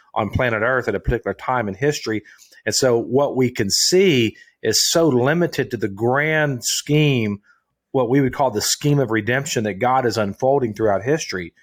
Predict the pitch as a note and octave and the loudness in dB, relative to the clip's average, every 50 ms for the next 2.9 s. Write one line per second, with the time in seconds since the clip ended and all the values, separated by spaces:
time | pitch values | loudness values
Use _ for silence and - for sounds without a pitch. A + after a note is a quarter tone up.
0 | _ _ _ _ - G2+ B2 C3+ D3 D#3 C#3 B2 A2 C3 C#3+ E3+ F#3+ F3 C3+ A#2 | _ _ _ _ -6 -2 0 0 0 0 0 0 0 2 2 2 0 0 0 -2
1 | - - - - C3 C3 B2 A#2+ A#2 A2 G#2 - - F3+ G3+ G#3+ G3+ E3+ C3+ A#2+ | -2 -2 -4 -2 0 2 2 2 0 0 -4 -6 -8 -6 -2 0 2 2 2 0
2 | G2 - - - E3+ F3+ E3 C#3+ A#2+ G#2 - - D3+ F3 F#3+ E3+ B2+ - | -2 -6 -4 0 0 0 2 0 -2 -2 0 2 2 4 4 2 0 -2